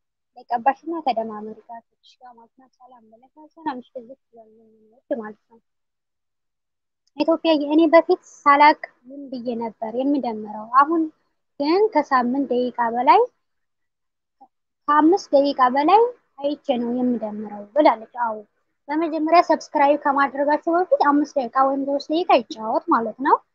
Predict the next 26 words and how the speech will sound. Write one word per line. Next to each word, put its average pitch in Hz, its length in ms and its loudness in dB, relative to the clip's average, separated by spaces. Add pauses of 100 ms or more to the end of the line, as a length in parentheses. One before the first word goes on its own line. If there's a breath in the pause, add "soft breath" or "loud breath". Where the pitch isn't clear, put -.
(160)
ከዛ 359 180 6
በኋላ 247 280 0
ነው 226 160 -8
ሰብስክራይብ 233 500 -16
ማድረግ 220 280 -20
ያለባችሁ። 220 520 -20
ለምን 339 260 2 (500)
ከሁለታችሁ 381 560 4
ነው 294 120 0
የሚነሳው፣ 247 400 -4
ከአንድ 247 240 -4
ሰው 240 120 -12
ብቻ 220 180 -16
አይደለም። 214 360 -20
እሺ 427 320 -20
ውዶች፣ 226 360 -18 (2000)
ኑሪናዬ 349 560 -18 (200)
ቆይ 294 200 0 (100)
የሰ-፣ 285 440 -2
የሰማሁ 294 560 0 (320)
ነው 240 160 -20 (260)
ዘበኛውን 277 640 0 (160)
ሰምቼ 262 400 -4 (180)
አለው 220 360 -4 (220)
ኑሪናዬ 247 540 -10 (140)
ብላለች። 220 400 -20